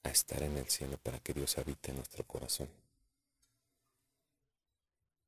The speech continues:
Escudriñe en su palabra, hermano. Busque medios para identificar los significados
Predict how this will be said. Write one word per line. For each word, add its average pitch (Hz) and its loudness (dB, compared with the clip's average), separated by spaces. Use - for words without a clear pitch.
Escudriñe 82 6
en 82 6
su 73 2
palabra, 73 0
hermano. 67 -8
Busque - 8
medios 80 4
para 76 6
identificar 78 2
los - 8
significados 76 2